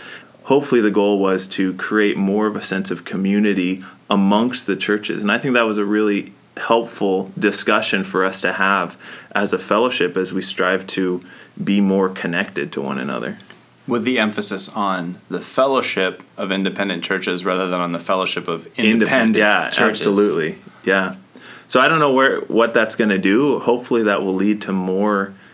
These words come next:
Speaker 1: um, connection and interactivity between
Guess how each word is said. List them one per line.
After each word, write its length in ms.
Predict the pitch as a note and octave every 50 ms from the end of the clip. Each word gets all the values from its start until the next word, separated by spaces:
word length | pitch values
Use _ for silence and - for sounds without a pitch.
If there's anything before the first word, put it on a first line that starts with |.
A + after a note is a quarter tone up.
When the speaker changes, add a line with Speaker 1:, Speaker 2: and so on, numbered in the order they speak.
| - _ -
Speaker 1:
um, 480 | E2+ F2 F2 F2 F2+ F#2 F#2+ - - - _ -
connection 540 | - - F#2+ F2+ F2+ - - - A#2 A2+ G2
and 100 | F2 F2+
interactivity 880 | F2 F#2+ F#2+ F#2 F2+ F2+ F#2 - - G2+ F#2 F#2 F#2+ G2+ G2+ A2 - - - - -
between 640 | - G2 G2 - - G#2+ G2+ G2+ G2+ G2+ G2 G2+